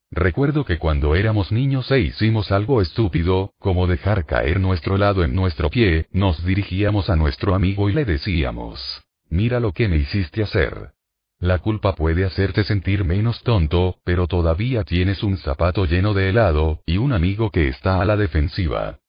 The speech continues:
En una relación, la mentalidad de crecimiento te permite superar la culpa,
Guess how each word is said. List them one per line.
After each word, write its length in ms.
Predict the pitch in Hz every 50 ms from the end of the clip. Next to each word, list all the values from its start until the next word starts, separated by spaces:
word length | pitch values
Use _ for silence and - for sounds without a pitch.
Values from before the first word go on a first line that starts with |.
| _ _ _ _ _ _ -
En 160 | - 85 82 92
una 240 | 107 120 107 104
relación, 800 | 98 - 92 92 87 85 80 - 120 107 90 82 73 76 78 - -
la 180 | - 82 90
mentalidad 600 | 95 92 90 85 78 - 73 69 64 73 101 110
de 160 | 113 117 120 -
crecimiento 600 | 92 98 82 - 80 82 98 104 90 80 110 104
te 120 | - 92
permite 500 | 80 - 73 69 69 80 95 95 - 117
superar 460 | 107 - 117 101 - 71 76 92 90 90
la 140 | 95 104
culpa, 500 | - 135 107 87 76 - 90 98 107 110